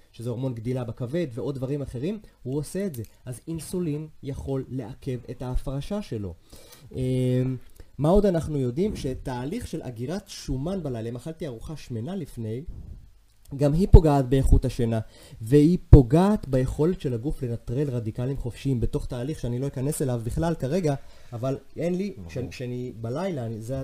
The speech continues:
Speaker 1: זה התהליך שהגוף עושה ניקוי של רדיקלים, או טוען את החומרים המחזרים שלו שמגנים עליו מפני רדיקלים חופשיים שמזקינים את הגוף. הוא עושה את זה בלילה.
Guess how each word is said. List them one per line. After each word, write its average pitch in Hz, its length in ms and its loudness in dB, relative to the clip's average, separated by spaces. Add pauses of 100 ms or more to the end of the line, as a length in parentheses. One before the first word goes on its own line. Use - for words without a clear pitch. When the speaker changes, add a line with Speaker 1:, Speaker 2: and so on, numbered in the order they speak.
Speaker 1:
זה 117 140 -10
התהליך 120 320 -12
שהגוף 120 220 -10
עושה 120 140 -8
ניקוי 123 340 -6
של 117 140 -8
רדיקלים, 143 540 -4 (640)
או 113 140 -6
טוען 139 380 -6
את 127 120 -8
החומרים 113 840 -6
המחזרים 127 600 -4
שלו 120 260 -2 (240)
שמגנים 120 520 -8
עליו 113 260 -6
מפני 127 380 -10
רדיקלים 110 520 -10
חופשיים 110 440 -12
שמזקינים 113 560 -10
את 110 100 -14
הגוף. 101 220 -14
הוא 123 80 -14
עושה 196 120 -12
את 190 60 -10
זה 180 80 -12
בלילה. 151 340 -6